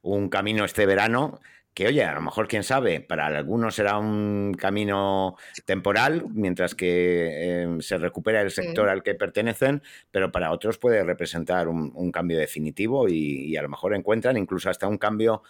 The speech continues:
Speaker 1: más positivo, que nunca se sabe, Judith, ¿verdad?
Speaker 2: Efectivamente, yo creo que hay que ser positivos, ver las oportunidades y, oye, que nunca se sabe qué puede pasar, desde luego, totalmente
Speaker 1: Muy
Speaker 2: de
Speaker 1: bien.
Speaker 2: acuerdo.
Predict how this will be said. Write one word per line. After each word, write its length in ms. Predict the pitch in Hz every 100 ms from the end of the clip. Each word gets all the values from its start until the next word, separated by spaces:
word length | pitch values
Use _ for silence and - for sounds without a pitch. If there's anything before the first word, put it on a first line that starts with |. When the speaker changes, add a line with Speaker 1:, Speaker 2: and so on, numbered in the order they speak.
| - _
Speaker 1:
más 240 | 92 95 -
positivo, 560 | 95 - 85 73 69
que 80 | 73
nunca 260 | 90 92 92
se 140 | 87
sabe, 280 | - 53 57
Judith, 300 | 71 87 78
¿verdad? 380 | 64 71 98 131 233 - _ _ _ _
Speaker 2:
Efectivamente, 960 | 180 175 170 170 165 156 147 143 151
yo 80 | 160
creo 160 | 180
que 80 | 175
hay 80 | 160
que 160 | 165 160
ser 480 | - 156 160 156
positivos, 640 | - 156 160 143 170 190 185
ver 160 | 165
las 200 | 165 156
oportunidades 1000 | 151 147 143 147 143 147 165 202 233 240 -
y, 60 |
oye, 220 | 147 131 123
que 80 |
nunca 260 | 143 143 139
se 140 | 135
sabe 260 | 127 135 131
qué 100 | 127
puede 180 | 127 123
pasar, 320 | 117 - 117 _
desde 260 | - 131 131
luego, 280 | 127 120 123 -
totalmente 400 | 156 147 135 131
Speaker 1:
Muy 80 | 123
Speaker 2:
de 60 | 117
Speaker 1:
bien. 120 | 120
Speaker 2:
acuerdo. 220 | 120 127